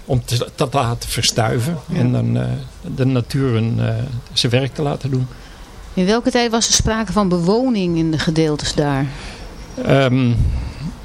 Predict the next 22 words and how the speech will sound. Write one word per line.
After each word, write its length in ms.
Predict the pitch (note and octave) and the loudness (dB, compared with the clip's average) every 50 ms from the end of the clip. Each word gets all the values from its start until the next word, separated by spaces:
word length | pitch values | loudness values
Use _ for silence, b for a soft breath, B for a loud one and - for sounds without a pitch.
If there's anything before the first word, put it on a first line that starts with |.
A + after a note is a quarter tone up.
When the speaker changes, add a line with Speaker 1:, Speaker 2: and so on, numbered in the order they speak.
| - - - - - - | -16 -16 -16 -14 -8 0
Speaker 1:
ja, 200 | - C#3+ C3 A#2+ A2+ A#2 B2 B2 | 4 4 4 4 4 0 2 6
doordat 360 | A2+ - - B2+ B2 A#2+ - | 6 6 6 6 2 2 2
mijn 260 | B2+ C3 C3+ A#2+ A2+ | 2 2 2 2 0
familie 400 | - - B2 A#2 C#3 D3 C3 B2+ | 0 2 2 4 4 4 2 0
daar, 280 | B2 A#2+ A2+ A2 G#2 G#2+ | 2 2 2 2 0 0
eh, 60 | A2 A2 - - - - C#3 | -2 -4 -8 -12 -12 -8 -4
eh, 360 | A#2+ A2+ A#2 A2+ C#3 B2 A#2+ A#2+ B2 - - - - - - - - - - - - - - - - - | -4 -2 -2 -4 -4 -6 -6 -6 -6 -8 -10 -10 -12 -10 -12 -12 -12 -12 -12 -12 -14 -14 -14 -12 -6 0
aan 120 | - B2 | 2 2
de 60 | A#2+ | 2
Vogelzangkant 840 | A2+ - C#3 A#2+ A2+ A2+ G#2+ - - D3 C#3+ C3+ - B2+ A#2 G#2 G#2 - | 4 4 2 2 4 2 2 2 2 2 0 0 2 2 2 2 2 4
woonde, 420 | B2 A2 G2+ G#2 G2 G#2+ C#3 C#3+ D3 - - - | 4 4 4 4 2 2 0 0 -2 -6 -8 -8
eh, 360 | - D#2+ D#2+ - - - - - - - - - - - - - - - - - - - - - - - - | -8 -6 -6 -4 -4 -6 -6 -8 -10 -10 -10 -10 -10 -10 -10 -10 -10 -12 -12 -12 -16 -18 -18 -18 -18 -14 -4
ken 180 | - - B2+ B2 | 0 2 4 2
ik 120 | A#2 G#2 | 2 0
dus 160 | - A#2 - | -2 -2 -2
ook 180 | - A#2+ A#2 - | -2 -2 -2 -4
verschillende 520 | - - - - C#3 A#2+ A#2 A#2 A2+ A2+ | -2 -2 0 0 2 2 2 2 2 0
mensen 420 | A2 A2 A2+ A2+ A#2 A2+ - B2+ A2+ | 2 2 2 2 2 0 0 0 0
die 140 | G#2+ A2+ A2+ | 0 0 2
dus 280 | A2 A#2+ A#2+ - - | 2 0 0 0 -4
in, 360 | - - B2 A#2 A2+ G#2+ A2 - | -2 0 2 2 2 0 -2 -2
eh, 80 | B2 | -2